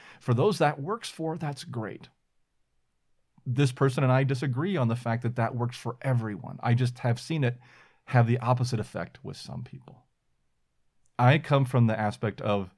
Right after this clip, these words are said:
I come from the philosophy of find what works for the individual and that we are all different and diets are different for different people. I truly believe that. And that's what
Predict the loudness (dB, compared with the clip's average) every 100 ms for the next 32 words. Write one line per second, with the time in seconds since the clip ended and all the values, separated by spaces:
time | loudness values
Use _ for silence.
0 | _ 0 2 4 4 4 4 0 -4 _
1 | _ _ _ _ _ _ _ _ _ _
2 | _ _ _ _ _ 2 4 4 2 -6
3 | -10 -12 _ _ _ _ 0 4 4 0
4 | -6 -18 _ _ _ _ _ _ _ -4
5 | 4 6 8 6 4 0 -2 -4 -6 -8
6 | -6 -6 -6 -6 -8 -8 -4 -2 -2 -4
7 | -6 -2 -2 0 -2 -4 -8 -6 -4 -4
8 | -2 0 2 0 -2 -4 -2 -2 -4 -4
9 | -6 -6 -6 -6 -6 -10 -6 -8 -10 -14
10 | -10 -10 -10 -8 -8 -4 2 2 2 -2
11 | -4 -4 -4 -6 -4 -4 -2 -4 -4